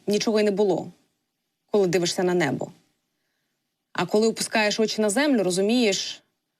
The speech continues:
що в смертельній лотереї ти сьогодні виграв.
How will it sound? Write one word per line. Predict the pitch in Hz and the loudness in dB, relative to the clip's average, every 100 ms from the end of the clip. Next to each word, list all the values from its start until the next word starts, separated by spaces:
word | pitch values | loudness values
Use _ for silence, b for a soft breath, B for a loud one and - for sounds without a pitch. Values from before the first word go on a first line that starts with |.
| _ _ _ _ | _ _ _ _
що | - - 196 | -20 -4 -2
в | |
смертельній | 175 208 208 233 220 202 | 0 -2 -2 -2 0 0
лотереї | 196 185 214 247 226 | 0 0 2 2 0
ти | 208 | -2
сьогодні | 196 202 185 180 | 0 0 0 0
виграв. | 165 151 120 - | 0 -2 -6 -8